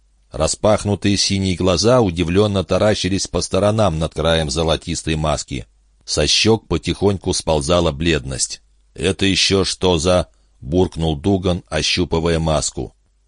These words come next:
«Не снимай», — сказал Эф, придерживая руку Батча своей широкой ладонью с узловатыми больными пальцами.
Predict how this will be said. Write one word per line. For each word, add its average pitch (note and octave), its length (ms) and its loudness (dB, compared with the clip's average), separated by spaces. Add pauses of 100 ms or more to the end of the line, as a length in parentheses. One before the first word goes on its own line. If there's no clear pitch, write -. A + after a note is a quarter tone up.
(160)
«Не E2 200 -4
снимай», — A2+ 600 2
сказал D#2 540 -2
Эф, G#2 300 0 (100)
придерживая E2 720 0
руку E2 280 -2
Батча E2 380 0
своей E2 360 0
широкой E2 460 0
ладонью E2+ 520 2
с - 100 -4
узловатыми D2+ 640 0
больными D2 480 -2
пальцами. C2+ 640 -4